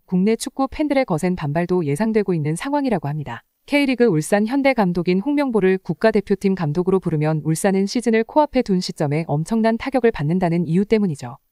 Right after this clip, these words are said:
홍명보 감독이 유력한 후보로 거론되자 울산 서포터즈는 트럭 시위를 벌였고 K리그 현직 감독을 차출하는 데 반대가 이어졌다고 하는데요.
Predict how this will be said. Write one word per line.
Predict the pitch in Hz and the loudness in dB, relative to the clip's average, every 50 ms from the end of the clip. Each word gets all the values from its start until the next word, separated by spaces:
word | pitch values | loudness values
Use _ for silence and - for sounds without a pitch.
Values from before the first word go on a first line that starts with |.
| _ _ - | _ _ -4
홍명보 | 285 285 269 294 277 254 262 247 | 0 0 2 2 2 2 2 2
감독이 | 233 208 196 190 196 180 196 196 190 147 | 2 2 2 2 0 0 2 0 2 2
유력한 | 147 165 202 - - 220 214 | 2 0 0 2 2 0 0
후보로 | 214 226 254 - 233 233 233 | 0 0 0 2 4 4 4
거론되자 | - 165 151 170 190 185 190 170 - 170 160 | 2 0 0 2 2 2 2 2 2 2 2
울산 | 143 139 147 - 208 202 | 2 0 0 2 0 0
서포터즈는 | 202 - 226 - 233 - - 202 - 165 156 165 170 180 - | 2 0 -2 -2 -2 -2 -2 -2 -2 0 0 0 0 -2 -2
트럭 | - - - - - | -2 -2 -2 -2 -2
시위를 | - - 254 240 220 220 | -2 0 0 2 2 2
벌였고 | 185 156 139 127 - - - 190 208 - _ _ _ _ _ _ _ - | 2 0 -2 -4 -6 -4 -2 -2 -2 -2 _ _ _ _ _ _ _ -4
K리그 | - 294 285 269 262 226 233 240 | -2 0 0 0 2 2 0 0
현직 | 233 - 302 302 311 294 | 0 0 -2 -2 -2 -2
감독을 | - 214 180 156 165 175 - 180 | -2 -2 -2 0 0 0 0 0
차출하는 | - - - 285 - - 302 277 247 214 180 | 0 -2 -6 -6 -2 0 2 2 2 2 0
데 | 160 147 | 0 -2
반대가 | - - 151 147 147 175 - 165 151 | -4 -4 -4 -4 -2 -2 0 0 0
이어졌다고 | 143 156 190 202 220 214 - 180 156 - | 0 0 0 0 0 -2 -2 -2 -4 -2
하는데요. | 151 185 196 185 139 123 127 165 226 | -2 -2 -2 -2 -4 -4 -4 -4 -4